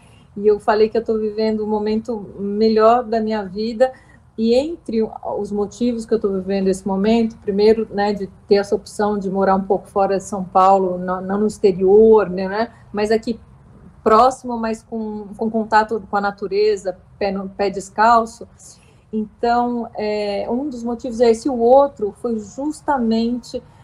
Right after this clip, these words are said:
essa mudança de, de circuito, mudança de estilo de vida, obviamente, mas mudança de convivência. Porque eu tinha pessoas que eu achava que eram pessoas bacanas, tinha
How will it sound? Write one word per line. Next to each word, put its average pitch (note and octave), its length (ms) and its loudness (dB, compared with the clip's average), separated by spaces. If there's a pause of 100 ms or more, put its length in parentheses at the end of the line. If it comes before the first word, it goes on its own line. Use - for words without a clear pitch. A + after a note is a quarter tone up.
(160)
essa A3+ 300 -2
mudança C4+ 1200 0 (520)
de, C#4 840 -4
de G#3 220 -12
circuito, B3 720 -4
mudança B3+ 420 0
de B3 100 -2
estilo A3+ 300 -4
de G#3+ 140 -2
vida, G#3 380 2
obviamente, G#3 560 -2 (260)
mas A#3 240 2
mudança B3 500 2
de C4 120 -6
convivência. A3+ 1000 -2 (400)
Porque F4+ 200 0
eu G4+ 80 6
tinha G#4 280 0
pessoas A3+ 600 2
que - 100 -2
eu G#3 160 2
achava G3+ 420 2
que G#3 200 -8
eram G3 200 -4
pessoas G3 520 -8
bacanas, A#3 1040 -2
tinha G3 420 -12